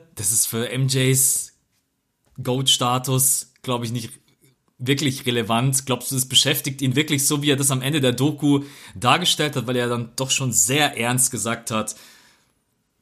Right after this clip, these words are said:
"Ich hätt's gerne noch, hättest du mir noch einen Jahresvertrag angeboten, Scottie Pippen hättest du vielleicht noch ein bisschen überreden müssen, Rodman, Phil Jackson, Steve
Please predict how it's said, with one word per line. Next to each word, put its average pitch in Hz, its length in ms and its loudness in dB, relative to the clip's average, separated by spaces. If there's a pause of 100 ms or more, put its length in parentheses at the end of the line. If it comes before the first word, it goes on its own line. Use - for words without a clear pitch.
"Ich - 160 -8
hätt's 131 280 0
gerne 123 300 4
noch, 113 420 -6 (280)
hättest 160 400 0
du 160 60 -4
mir 196 180 2
noch 202 160 -2
einen 175 220 0
Jahresvertrag 170 680 0
angeboten, 147 880 0 (160)
Scottie 147 300 2
Pippen - 280 0
hättest 135 280 0
du 135 40 -2
vielleicht 135 300 0
noch 131 80 2
ein 127 60 2
bisschen 135 240 2
überreden 143 440 2
müssen, 135 460 0 (260)
Rodman, 135 600 2
Phil 139 260 2
Jackson, 143 420 2
Steve 135 300 0